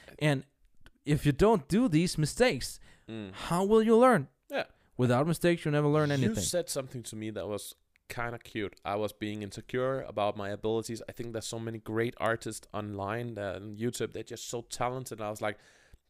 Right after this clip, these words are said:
Speaker 2: "Well, come on, I'm never gonna be that good. Don't have the time, don't have, like, just the skill to do all that." And you just, and you looked at me and said, "Don't compare your,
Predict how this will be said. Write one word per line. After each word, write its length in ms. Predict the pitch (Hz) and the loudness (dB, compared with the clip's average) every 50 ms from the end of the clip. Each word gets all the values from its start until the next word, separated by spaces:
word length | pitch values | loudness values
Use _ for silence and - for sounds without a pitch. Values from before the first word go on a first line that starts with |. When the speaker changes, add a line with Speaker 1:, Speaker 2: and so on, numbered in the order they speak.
| - - - | -20 -20 -16
Speaker 2:
"Well, 160 | - 87 87 - _ - | -16 -16 -16 -16 _ -12
come 140 | - 147 | -8 -6
on, 140 | 151 127 113 | -6 -6 -4
I'm 140 | 123 151 160 | -4 -4 -4
never 180 | 127 107 98 101 | -4 -6 -6 -6
gonna 180 | - 90 90 | -10 -12 -14
be 140 | 85 - 87 | -12 -12 -12
that 260 | 85 - 95 - _ | -12 -12 -12 -14 _
good. 220 | - - - - - _ _ _ _ _ _ | -16 -16 -16 -16 -20 _ _ _ _ _ _
Don't 140 | - 165 143 | -6 -4 -4
have 160 | 127 120 - | -4 -4 -6
the 80 | 113 - | -8 -4
time, 400 | - - 123 127 131 135 135 131 | 0 2 2 2 2 0 -2 -2
don't 160 | 123 117 113 | -4 -4 -4
have, 140 | 113 113 - - | -4 -6 -6 -6
like, 200 | - 104 110 - | -6 -6 -6 -6
just 320 | - 123 113 - - - - | -8 -10 -8 -8 -8 -4 -2
the 100 | 123 110 | -2 -2
skill 380 | - - - - 131 135 135 | -2 -4 -4 0 0 2 2
to 100 | 143 - | 0 0
do 180 | - - 131 135 | 0 0 0 0
all 260 | - - - 143 143 | 0 0 0 0 0
that." 380 | 123 110 110 117 131 160 - - _ _ - - - _ _ _ _ _ | 0 -2 -2 0 0 0 -2 -6 _ _ -20 -20 -20 _ _ _ _ _
And 160 | - 135 139 151 | 0 0 2 0
you 60 | 175 | 0
just, 340 | 143 147 156 147 - - - | 0 0 0 -2 -2 -2 -2
and 120 | 135 143 | 0 2
you 80 | 143 143 | 2 2
looked 240 | 143 170 170 - | 2 2 0 -2
at 40 | 127 | -4
me 40 | 120 | -6
and 60 | 117 - | -2 0
said, 200 | 120 110 107 - _ _ _ _ _ _ _ _ _ _ _ - | 0 -2 -2 -4 _ _ _ _ _ _ _ _ _ _ _ 0
"Don't 340 | 139 135 143 165 180 - - _ _ - | 2 2 2 2 -2 -6 -12 _ _ -10
compare 680 | - 135 131 - - 117 123 123 123 127 127 123 120 - | -10 -8 -8 -6 -2 0 2 4 4 4 4 2 0 -4
your, 380 | 107 120 117 117 120 123 123 | -2 0 2 2 2 2 0